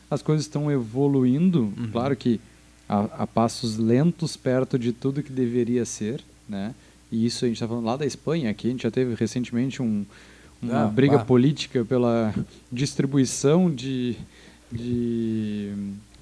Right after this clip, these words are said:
Speaker 1: enfim, do, do material, eh, pras mulheres, pras meninas, né? Mas enfim, a menstruação ocorre acho que a partir do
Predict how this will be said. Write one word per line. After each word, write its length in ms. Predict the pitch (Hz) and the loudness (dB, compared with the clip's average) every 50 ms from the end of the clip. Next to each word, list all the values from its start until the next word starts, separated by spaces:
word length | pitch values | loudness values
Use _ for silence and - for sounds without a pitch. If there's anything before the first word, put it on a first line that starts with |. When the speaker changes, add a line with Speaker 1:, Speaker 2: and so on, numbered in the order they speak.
| - - - - - - - - - | -12 -12 -12 -12 -16 -18 -16 -10 -8
Speaker 1:
enfim, 440 | 120 110 - - 156 180 180 156 131 | -8 -6 -2 2 4 6 6 6 4
do, 280 | 117 113 110 110 110 | 2 2 2 0 -2
do 140 | 110 113 120 | -4 -6 -4
material, 680 | 117 120 117 - 127 117 120 127 139 143 139 131 117 107 - - - - - - - - - | -2 0 2 4 4 6 6 6 6 6 6 4 0 -4 -10 -20 -20 -20 -20 -20 -20 -14 -10
eh, 120 | 123 120 | -8 -8
pras 260 | 107 - 131 127 117 | -4 0 2 2 4
mulheres, 480 | 117 127 123 120 123 139 143 131 117 - | 4 4 6 6 6 6 4 4 2 0
pras 320 | - 120 120 110 98 104 - - - - - - - | -2 0 0 0 -2 -4 -10 -16 -20 -20 -20 -16 -10
meninas, 440 | 127 120 120 170 220 226 156 110 101 | -8 -4 -2 0 0 0 -2 -4 -6
né? 100 | 107 131 | -8 -8
Mas 200 | 131 113 101 98 | -6 -6 -6 -8
enfim, 220 | 98 - 165 170 | -8 -8 -6 -6
a 40 | 143 | -4
menstruação 420 | 113 107 101 - 113 104 - 131 135 | -4 -4 -4 -6 -6 -8 -6 -6 -4
ocorre 260 | 117 139 139 135 135 | -2 0 0 0 0
acho 100 | 123 - | -2 -2
que 60 | - | -4
a 20 | 113 | -4
partir 260 | 101 107 - - 143 | -4 -4 -4 -4 -4
do 240 | 127 117 110 101 | -2 -4 -4 -4